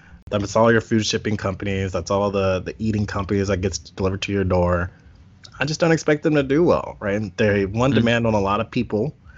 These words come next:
Speaker 1: to get it done. And two, people are gonna be scared.
Speaker 2: Mm-hmm.
Speaker 1: So, like, they're just gonna have a lack of supply in terms of being able to get their product to the user, even though they are a SaaS solution.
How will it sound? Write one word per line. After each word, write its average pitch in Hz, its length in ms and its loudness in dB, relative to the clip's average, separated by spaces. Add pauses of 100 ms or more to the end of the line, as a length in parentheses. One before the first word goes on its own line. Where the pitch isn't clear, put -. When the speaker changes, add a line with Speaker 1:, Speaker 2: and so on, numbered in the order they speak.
(220)
Speaker 1:
to 123 80 0
get 104 160 2
it 131 80 2
done. 120 360 0 (300)
And 101 400 0
two, 208 180 0
people 202 240 0
are 196 40 0
gonna 190 140 -2
be 196 80 0
scared. - 460 2 (520)
Speaker 2:
Mm-hmm. 113 340 4
Speaker 1:
So, 120 300 4
like, 107 360 2 (360)
they're 120 120 -4
just 123 180 -6
gonna 131 200 2
have 113 460 0
a 113 100 -4
lack 104 380 -6
of 110 80 -8
supply 113 840 -4
in 120 140 -8
terms 107 240 -4
of 98 100 -6
being 110 200 0
able 101 160 -2
to 101 60 -2
get 117 280 -2
their 120 160 0
product 113 460 0
to 127 100 -2
the 101 80 -6
user, 113 420 0 (540)
even 151 240 4
though 127 120 4
they 113 180 4
are 117 180 2
a 104 40 0
SaaS 98 280 -4
solution. 98 340 -8